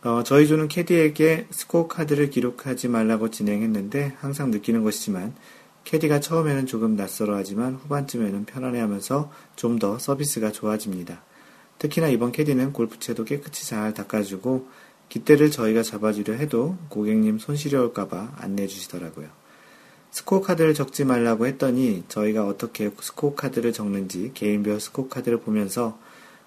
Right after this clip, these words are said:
우리 골프 모임에 대해서 궁금해하기도 했습니다. 무슨 골프 연구회에서 왔냐는 <laughs> 질문도 하더라고요.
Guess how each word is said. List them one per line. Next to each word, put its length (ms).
우리 240
골프 240
모임에 380
대해서 260
궁금해하기도 1080
했습니다. 600
무슨 360
골프 300
연구회에서 600
왔냐는 500
<laughs> 0
질문도 420
하더라고요. 540